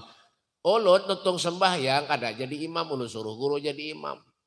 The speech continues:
Di belakang duduk. Jadi di higa ulun ini, Pak, celengan berjalan tuh gerusa, gerusu di kantong. Kenapa? Jadi ulun orang ini kada paham, ya bingung. Gerusah, gerusu di kantong. Celengan berjalan nih. Bebarak, barak, barak, barak celengannya. Sekalinya mengeluarkan duit.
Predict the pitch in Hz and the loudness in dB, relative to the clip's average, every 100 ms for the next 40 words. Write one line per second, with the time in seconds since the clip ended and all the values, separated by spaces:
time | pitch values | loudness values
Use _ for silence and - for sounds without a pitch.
0 | _ - 127 139 113 123 147 139 139 - | _ -8 -2 -2 0 -4 -4 -4 -4 -8
1 | - 147 226 247 220 214 196 190 190 175 | -8 -2 0 4 6 6 8 8 8 8
2 | 165 151 135 160 160 170 233 - 170 160 | 6 4 4 2 4 2 0 0 2 2
3 | 160 156 151 151 151 151 151 220 147 143 | 0 -2 -2 0 0 0 -4 -6 -4 -2
4 | - 165 143 139 147 135 135 131 110 120 | -2 -2 -2 -4 -4 -4 -2 -4 -2 -4
5 | 110 98 107 110 - 262 220 160 147 143 | -4 -4 -8 -8 -6 -6 -4 -6 -4 -2
6 | 139 160 175 139 131 131 107 120 143 170 | -4 -4 -6 -4 -2 -4 -6 -10 -8 -10
7 | 117 _ _ _ _ _ _ _ - 139 | -12 _ _ _ _ _ _ _ -4 -2
8 | 131 135 117 98 120 - 113 113 110 98 | -2 0 -2 0 -2 -2 -2 0 0 0
9 | 110 110 139 170 311 254 135 139 175 113 | -2 2 2 2 -2 0 0 0 -4 -8
10 | - _ - 131 139 160 170 - 151 151 | -12 _ -6 2 4 6 4 4 4 6
11 | 156 - 147 151 - 147 143 - 139 135 | 6 4 4 4 4 4 4 2 2 4
12 | 131 139 160 147 127 120 131 165 165 135 | 2 0 -4 -2 0 2 2 -2 -2 0
13 | 120 120 117 135 156 170 160 | 0 2 0 -4 -6 -6 -8